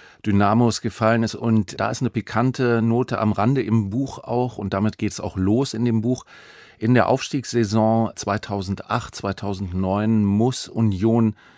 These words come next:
im Jahn-Sportpark spielen, weil das Stadion in Köpenick eben umgebaut wird, erweitert wird.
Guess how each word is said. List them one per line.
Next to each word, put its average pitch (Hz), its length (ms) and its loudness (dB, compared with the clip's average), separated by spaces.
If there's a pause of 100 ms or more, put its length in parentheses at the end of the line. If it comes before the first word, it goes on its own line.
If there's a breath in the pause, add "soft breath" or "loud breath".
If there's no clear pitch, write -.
(320 soft breath)
im 107 280 4
Jahn-Sportpark 92 880 -2
spielen, 101 400 -4
weil 95 420 -2
das 90 180 -8
Stadion 101 320 -2
in 90 140 -8
Köpenick 101 480 -4
eben 92 200 -4
umgebaut 113 760 -2
wird, 104 220 -4
erweitert 92 640 -2
wird. 101 240 -6